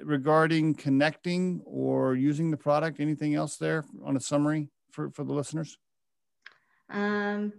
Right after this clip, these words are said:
Speaker 2: just reiterate that it's free to use. You also, you know, don't have to commit. You can definitely just explore the profiles once you receive the connection, you know, the compatible providers. And like I said, initiate a messaging,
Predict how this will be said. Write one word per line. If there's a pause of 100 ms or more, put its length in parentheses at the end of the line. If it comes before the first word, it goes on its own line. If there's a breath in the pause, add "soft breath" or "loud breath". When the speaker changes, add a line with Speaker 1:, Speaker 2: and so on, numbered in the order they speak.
Speaker 2:
just
reiterate
that
it's
free
to
use.
You
also,
you
know,
don't
have
to
commit.
You
can
definitely
just
explore
the
profiles
once
you
receive
the
connection,
you
know,
the
compatible
providers. (360 soft breath)
And
like
I
said,
initiate
a
messaging,